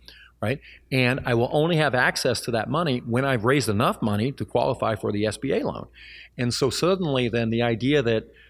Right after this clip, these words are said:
you know, I'm gonna be the last ten or the last twenty or whatever, that kinda goes away because people aren't concerned about you doing this. And it, and it really hit on the head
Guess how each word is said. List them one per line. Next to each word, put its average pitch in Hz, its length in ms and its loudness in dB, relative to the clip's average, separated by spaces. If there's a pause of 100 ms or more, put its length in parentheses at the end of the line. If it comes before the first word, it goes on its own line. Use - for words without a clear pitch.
(140)
you 120 100 -2
know, 101 240 0
I'm 117 140 2
gonna 117 180 6
be 117 100 4
the 104 120 2
last 113 340 2
ten 139 340 4
or 104 120 2
the 101 80 -2
last 107 340 0
twenty 127 380 2
or 107 300 -2
whatever, 101 480 -2 (200)
that 139 160 0
kinda 156 220 2
goes 110 320 2
away 170 340 2
because 117 640 0 (480)
people 120 220 2
aren't 110 160 0
concerned 110 360 0
about 95 220 -2
you 95 100 -2
doing 110 260 2
this. 92 300 -2
And 117 140 2
it, 120 160 -2
and 117 200 2
it 117 140 2
really 139 320 4
hit 120 380 0 (480)
on 117 180 4
the 104 120 2
head 107 500 2